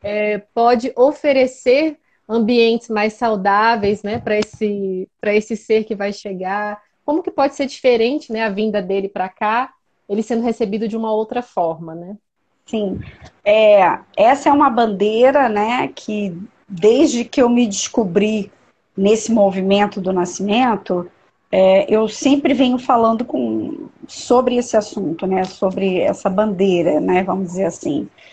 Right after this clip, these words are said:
Speaker 2: É, o nascimento é um evento único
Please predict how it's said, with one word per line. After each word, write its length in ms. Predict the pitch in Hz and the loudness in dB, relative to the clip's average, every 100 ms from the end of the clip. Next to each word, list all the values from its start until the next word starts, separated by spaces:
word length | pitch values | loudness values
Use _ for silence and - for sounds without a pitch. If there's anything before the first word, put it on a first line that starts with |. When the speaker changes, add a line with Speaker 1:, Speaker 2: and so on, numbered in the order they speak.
| - _ | -20 _
Speaker 2:
É, 320 | - 190 180 180 | -2 2 4 2
o 160 | - | 2
nascimento 1080 | 247 262 254 196 196 247 240 196 - 185 - - | 2 2 0 -2 0 0 -2 -4 -6 -6 -4 -2
é 80 | |
um 140 | 208 254 | 0 0
evento 580 | 233 220 247 - 294 - | 0 -2 -2 -4 -4 -4
único 600 | - 240 185 160 - - | 0 2 2 0 -4 -10